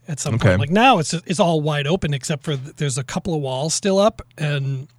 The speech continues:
Speaker 1: some doors with glass windows in them that have these stickers from World War Two.
Speaker 2: I saw
Speaker 1: Which
Speaker 2: that,
Speaker 1: is
Speaker 2: yeah.
Speaker 1: really
Speaker 2: F-,
Speaker 1: crazy.
Speaker 2: yeah, forty, forty-four, forty-five, right?
Speaker 1: Yeah, like, Red Cross stickers
Speaker 2: Uh-huh.
Speaker 1: and one for, like, war bonds or something. Um,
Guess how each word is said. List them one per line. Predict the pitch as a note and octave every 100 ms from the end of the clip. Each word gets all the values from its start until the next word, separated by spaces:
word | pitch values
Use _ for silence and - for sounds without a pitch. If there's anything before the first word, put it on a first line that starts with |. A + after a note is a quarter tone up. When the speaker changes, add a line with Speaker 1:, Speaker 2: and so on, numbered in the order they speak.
| _ - -
Speaker 1:
some | D#3 - D#3 C3+
doors | C#3+ D3 D#3+ D3
with | C#3
glass | D3 C#3 C3+
windows | E3 D#3+ F3 D#3
in |
them | F3 D3+
that | C3+
have | C#3+
these | C#3
stickers | - D#3 D3 F3+
from | - C3+
World | C3+ C3
War | C3
Two. | B2+ D3 C#3 G#3+ _ _ _ -
Speaker 2:
I | B2
saw | A2+ - G#3+
Speaker 1:
Which | C#4
Speaker 2:
that, | B3
Speaker 1:
is |
Speaker 2:
yeah. | E3
Speaker 1:
really | - E3
Speaker 2:
F-, | A2
Speaker 1:
crazy. | D#3 C#3+
Speaker 2:
yeah, | F3
forty, | G#2 B2 B2+ B2+ A#2
forty-four, | - - B2+ A#2 A#2 A2+
forty-five, | B2 G#2+ G2 G2 A2
right? | G#2 G2 G3
Speaker 1:
Yeah, | A#3 A#3
like, | G3 D#3+
Red | E3 F#3
Cross | - F3+ F3+
stickers | - A3 G#3 F#3+ C#3
Speaker 2:
Uh-huh. | G2+
Speaker 1:
and | E3+ D3+
one | E3+ E3+
for, | F3
like, | D3 C#3 B2
war | B2+ C#3
bonds | C#3+ C3+ D3+ D3
or | D3+
something. | C#3+ D#3+ D#3 E3 - - _
Um, | E3 D#3+ D3 D3 C#3